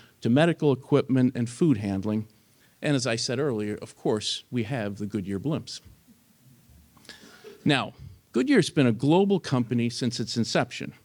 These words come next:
Soon after our founding in eighteen ninety-eight, we expanded into Europe, Asia, and South America. A few years ago, we celebrated our hundredth year in Brazil.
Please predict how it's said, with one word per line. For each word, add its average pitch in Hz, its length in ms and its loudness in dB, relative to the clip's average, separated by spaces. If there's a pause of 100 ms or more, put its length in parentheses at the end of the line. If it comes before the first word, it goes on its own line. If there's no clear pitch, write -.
(600)
Soon 208 240 0
after 175 340 0
our 117 100 4
founding 123 580 4
in 110 140 2
eighteen 151 380 2
ninety-eight, 120 600 2 (140)
we 143 140 6
expanded 139 560 2
into 113 260 -2
Europe, 151 480 2
Asia, 120 420 2
and 110 140 -6
South 95 340 -2
America. 117 500 0 (880)
A - 20 0
few 214 220 0
years 143 300 4
ago, 104 480 2
we 113 100 2
celebrated 120 680 4
our 101 120 -2
hundredth 185 480 0
year 131 180 4
in 117 140 2
Brazil. 104 560 -2